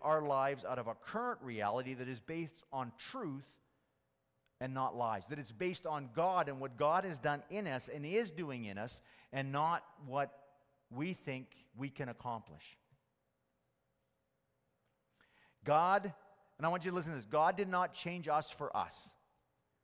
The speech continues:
That, that's a great side benefit. We get the side benefit of that. But God changed us, as he says here in Ephesians, so that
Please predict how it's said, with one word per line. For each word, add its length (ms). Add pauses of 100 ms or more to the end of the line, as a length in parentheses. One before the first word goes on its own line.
(640)
That, 220
that's 180
a 40
great 260
side 320
benefit. 340
We 140
get 220
the 80
side 280
benefit 320
of 120
that. 220 (340)
But 160
God 280
changed 460
us, 220
as 160
he 120
says 300
here 160
in 80
Ephesians, 540 (260)
so 200
that 160